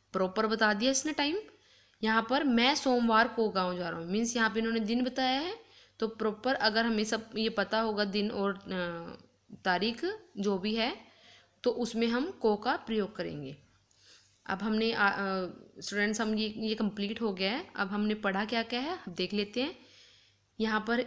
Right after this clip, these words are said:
डेफिनेशन दी हुई है, संज्ञा या सर्वनाम के जिस रूप से वाक्य के किसी दूसरे के साथ संबंध जाना जाए उसे क्या है, कारक बोलते हैं। अब कारक चिन्ह, अ, कारक चिन्ह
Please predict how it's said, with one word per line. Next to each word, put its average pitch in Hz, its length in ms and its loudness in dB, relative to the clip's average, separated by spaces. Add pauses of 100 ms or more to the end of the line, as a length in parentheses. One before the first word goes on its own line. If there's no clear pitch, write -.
डेफिनेशन 226 560 2
दी 247 120 0
हुई 269 160 4
है, 302 80 2
संज्ञा 240 360 4
या 277 60 4
सर्वनाम 240 440 4
के 240 100 0
जिस 240 240 0
रूप 240 120 2
से 247 160 2
वाक्य 233 360 2
के 233 100 -4
किसी 233 220 -4
दूसरे 214 400 -2
के 269 100 -2
साथ 226 160 0
संबंध 214 420 0
जाना 208 260 0
जाए 208 180 0
उसे 214 160 -4
क्या 226 200 -2
है, 311 220 -4 (300)
कारक 170 340 -2
बोलते 160 300 -10
हैं। 175 200 -12 (640)
अब 202 240 0
कारक 220 280 8
चिन्ह, 254 260 2 (920)
अ, 208 140 2
कारक 214 400 6
चिन्ह 247 380 2